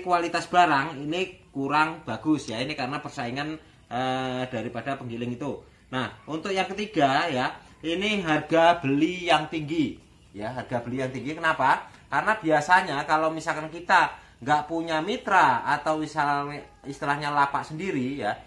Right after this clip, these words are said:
ini kita akan cari ke pengepul besar nantinya ya, ke pengepul besar. Nah, pengepul besar ini otomatis mereka sudah bertahan untuk harganya, sudah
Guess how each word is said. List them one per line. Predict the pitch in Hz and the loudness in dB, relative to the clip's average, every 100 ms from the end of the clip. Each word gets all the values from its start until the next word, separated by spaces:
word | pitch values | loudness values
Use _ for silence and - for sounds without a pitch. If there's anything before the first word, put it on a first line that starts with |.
| - - | -20 -10
ini | 147 190 | -8 -6
kita | 185 185 175 | -2 -2 -2
akan | 170 165 | -2 -2
cari | 165 156 185 190 | 4 4 2 -2
ke | 202 | -4
pengepul | 196 190 185 190 | -2 -2 -2 -4
besar | 185 135 - 180 160 | -6 -6 6 8 8
nantinya | 147 151 165 165 123 - - _ - | 4 -2 -4 -4 -6 -8 -18 _ -10
ya, | 107 - - | -10 -10 -12
ke | - 156 | 0 0
pengepul | 156 151 151 143 | 2 -4 -4 -6
besar. | 135 - 113 123 160 | -6 2 4 6 4
Nah, | 165 113 - - | 0 -4 -6 -12
pengepul | - 180 185 180 | -4 -4 -2 -4
besar | 143 175 160 214 | -2 0 2 0
ini | 208 180 | -4 -4
otomatis | 165 165 170 170 202 175 | -4 -4 -4 -6 -6 -6
mereka | 170 165 185 - | -4 -2 -4 -6
sudah | 160 - 175 175 | -8 2 2 2
bertahan | - 143 147 143 165 160 | -8 -2 -2 2 0 0
untuk | 147 139 | -6 -6
harganya, | 120 131 123 139 117 | -6 -6 -6 -6 -8
sudah | 117 131 123 | -8 -6 -6